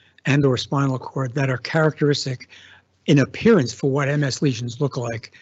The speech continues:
uh, we would be very hard put to make that diagnosis. Now, there are other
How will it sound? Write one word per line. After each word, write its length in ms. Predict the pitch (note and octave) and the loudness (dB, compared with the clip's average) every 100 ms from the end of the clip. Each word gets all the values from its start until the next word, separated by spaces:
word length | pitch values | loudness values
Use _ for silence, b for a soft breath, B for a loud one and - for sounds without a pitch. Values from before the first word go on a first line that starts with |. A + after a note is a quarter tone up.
| B B B | B B B
uh, 80 | C3 | 4
we 180 | B2+ D#3+ | 6 4
would 140 | C3+ | 4
be 120 | C3 | 2
very 280 | A2+ C3+ C3 | 6 6 6
hard 300 | A#2 B2+ A2+ | 4 2 0
put 180 | - C3 | 0 2
to 80 | C#3 | 2
make 160 | B2+ | 2
that 180 | - B2 | 0 0
diagnosis. 680 | D3 B2 A#2+ D3 B2+ C3 A#2 | 0 0 2 2 2 0 -2
Now, 140 | D3 | 0
there 180 | C#3 D3 | 0 0
are 160 | C#3+ - | -2 0
other 300 | G3+ A#3 | 4 4